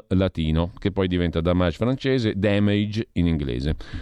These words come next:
Damaggio in italiano di chi vuol parlare, eh, super figo, perché naturalmente basta con le parolacce, basta con il parlare sciatto. Invece cominciamo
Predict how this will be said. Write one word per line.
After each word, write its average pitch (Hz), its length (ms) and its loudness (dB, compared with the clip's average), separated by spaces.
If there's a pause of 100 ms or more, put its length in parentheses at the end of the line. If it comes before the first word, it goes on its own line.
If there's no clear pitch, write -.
(280)
Damaggio 135 840 0
in 120 140 2
italiano 117 480 2
di 123 100 2
chi 107 100 0
vuol 98 180 2
parlare, 92 460 0 (280)
eh, 95 360 2
super 104 420 -2
figo, 80 400 -2 (340)
perché 127 380 0
naturalmente 117 680 0
basta 104 540 0
con 90 140 -2
le 85 100 2
parolacce, 76 960 -2 (520)
basta 104 800 2
con 95 220 0
il 92 280 0
parlare 92 480 0
sciatto. 85 720 -4 (100)
Invece 113 480 0
cominciamo 107 1000 0